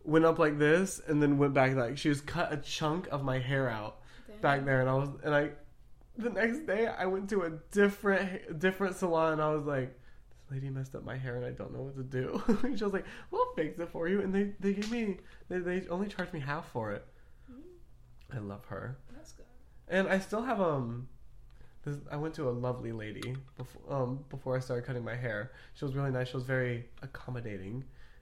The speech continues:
Speaker 1: and I told her the whole tickling thing, and she, she didn't even do it. She just did a straight scissor cut.
Speaker 2: See, so why didn't you just ask for that?
Speaker 1: <clears throat>
Speaker 2: You could go to her and be like, "Can I just get a scissor cut instead of that thing? Can I just be a scissor cut?" Just do that.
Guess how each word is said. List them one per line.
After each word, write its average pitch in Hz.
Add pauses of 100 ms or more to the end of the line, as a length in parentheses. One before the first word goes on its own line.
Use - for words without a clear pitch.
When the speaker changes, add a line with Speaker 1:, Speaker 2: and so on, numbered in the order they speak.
(120)
Speaker 1:
and 120 (500)
I 135
told 139
her 143
the 135
whole 131
tickling 135
thing, 131
and 127
she, 127 (420)
she -
didn't 208
even 302
do 185
it. 165
She 175
just 170
did 185
a 196
straight 185
scissor 196
cut. 117 (320)
Speaker 2:
See, 392
so 427 (200)
why 392
didn't 453
you 440
just 453
ask 349
for 311
that? 392
Speaker 1:
<clears throat> - (240)
Speaker 2:
You 269
could 311
go 311
to 403
her 285
and 277
be 277
like, 269
"Can 254
I 247
just 247
get 277
a -
scissor 208
cut 269
instead 214
of 202
that 208 (180)
thing? 220 (440)
Can 220
I -
just 226
be 240
a 240
scissor 349
cut?" - (800)
Just -
do 285
that. 381